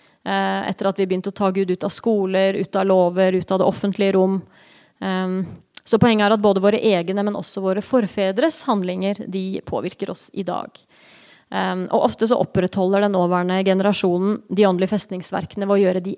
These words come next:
eksakt samme tingene som tidligere generasjoner, eller faktisk enda verre. Ehm, og Bibelen snakker om både generasjonelle velsignelser og generasjonelle forbannelser. Så Christie skriver at når vi driver med profetisk forbønn, så er nøkkelen å spørre Gud om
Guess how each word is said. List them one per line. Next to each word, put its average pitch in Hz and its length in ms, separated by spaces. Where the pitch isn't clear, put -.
eksakt - 600
samme 180 260
tingene 190 480
som 190 240
tidligere 185 400
generasjoner, 196 640
eller 196 280
faktisk - 400
enda 180 300
verre. 175 320
Ehm, 196 420
og 226 120
Bibelen 226 200
snakker 214 300
om 202 80
både 185 240
generasjonelle 190 640
velsignelser 190 720
og 180 300
generasjonelle 185 640
forbannelser. 151 560
Så - 140
Christie 269 400
skriver 190 480
at - 240
når 226 320
vi 226 80
driver 202 240
med 208 160
profetisk 208 560
forbønn, 196 400
så - 160
er 214 160
nøkkelen 220 480
å 208 100
spørre 196 540
Gud 196 320
om 196 240